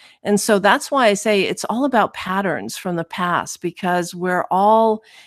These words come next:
inheriting things from generations before. And to have a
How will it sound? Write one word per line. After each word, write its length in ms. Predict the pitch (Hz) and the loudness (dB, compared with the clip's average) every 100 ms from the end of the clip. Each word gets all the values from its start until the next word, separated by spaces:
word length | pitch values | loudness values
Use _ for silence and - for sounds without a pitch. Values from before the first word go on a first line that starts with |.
| _ | _
inheriting 640 | 185 196 208 202 208 196 180 | -2 0 0 0 2 0 -2
things 500 | - 170 160 165 - | -4 -4 -4 -6 -8
from 440 | - 185 175 170 | -6 -4 -2 -4
generations 760 | 180 190 190 175 185 196 175 165 | -2 -2 0 -2 -4 -6 -6 -6
before. 760 | 170 165 - 202 202 175 160 - | -6 -6 -4 -2 0 2 0 -2
And 420 | 170 170 170 165 | -4 -2 -2 -4
to 140 | 180 175 | -6 -6
have 400 | 185 196 196 175 | -4 -2 0 -2
a 340 | 165 165 160 | -2 -2 -6